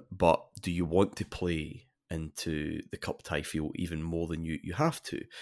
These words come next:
Um, take a breather, keep your shape, don't lose anything silly, and then kind of go again, which is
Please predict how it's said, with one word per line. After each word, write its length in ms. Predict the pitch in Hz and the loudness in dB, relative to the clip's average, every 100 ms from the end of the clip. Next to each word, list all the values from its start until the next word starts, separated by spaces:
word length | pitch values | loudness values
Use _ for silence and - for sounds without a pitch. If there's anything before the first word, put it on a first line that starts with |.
| - - 80 | -14 -10 -2
Um, 200 | 78 80 | -2 0
take 240 | - - | 0 0
a 40 | 80 | 2
breather, 380 | 87 92 90 - _ _ _ _ _ _ - - | 2 4 4 2 _ _ _ _ _ _ -6 0
keep 140 | - | 2
your 80 | - | 2
shape, 320 | 95 90 - | 2 2 4
don't 240 | 139 - - _ _ _ _ _ _ - | 2 2 -2 _ _ _ _ _ _ -4
lose 280 | 92 104 92 | 4 4 4
anything 220 | 85 73 | 2 0
silly, 340 | - 82 98 | 0 2 2
and 100 | 92 | 2
then 160 | 92 92 | 0 -2
kind 180 | 92 90 | -2 -4
of 160 | - | -4
go 180 | 98 95 | 0 0
again, 320 | 90 135 113 | 2 2 2
which 200 | 92 - | -2 -4
is 120 | 104 | -8